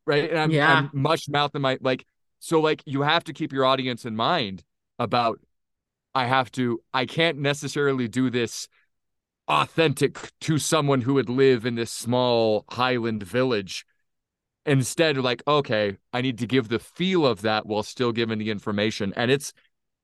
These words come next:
Speaker 1: it's a weird tightrope to walk, but what a, it's thrilling, honestly, to get to the opposite side of it sometimes, especially when people start listening.
Speaker 2: Yeah, I've had, uh, reviews that I've laughed and then I've sent to the narrators because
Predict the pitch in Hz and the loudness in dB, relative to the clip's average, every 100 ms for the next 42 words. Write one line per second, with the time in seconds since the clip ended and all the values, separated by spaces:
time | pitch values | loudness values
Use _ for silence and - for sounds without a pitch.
0 | _ - 147 170 143 120 156 170 175 131 | _ 0 2 4 4 4 4 4 2 -2
1 | 156 127 143 - - 123 113 123 - - | 0 2 0 0 -4 -2 2 2 0 -6
2 | - 123 - 123 120 131 156 156 143 - | -10 -6 -6 -8 -10 0 2 2 2 -2
3 | - _ 143 - - - 151 208 202 98 | -12 _ -8 -8 -14 -8 -2 0 0 -2
4 | 92 107 110 104 - 110 95 110 127 110 | -6 -2 -2 -2 -4 -4 -2 -2 -2 0
5 | 117 117 113 110 - - 117 117 104 - | 0 0 -2 -6 -10 -2 0 0 -2 -4
6 | 113 101 104 98 92 87 - 104 - 143 | -4 -4 -2 -4 -4 -8 -8 -10 -2 -2
7 | 123 - 110 104 104 104 101 101 95 95 | 0 -2 -4 -4 -4 -6 -4 -4 -4 -4
8 | - 85 85 - _ _ 165 160 156 147 | -6 -12 -14 -16 _ _ -4 0 0 0
9 | 170 170 160 151 151 139 120 85 110 - | -2 -2 -2 -2 0 -2 -4 -8 -14 -16
10 | - 151 151 139 147 160 139 131 127 131 | -8 -2 0 2 2 2 2 2 2 2
11 | 139 - 139 135 131 135 - 143 123 123 | 2 -2 -4 -2 -4 -6 -6 -4 0 2
12 | 127 123 120 120 - 139 131 139 123 120 | 2 2 0 -2 -4 -4 -2 0 0 -2
13 | 135 | -6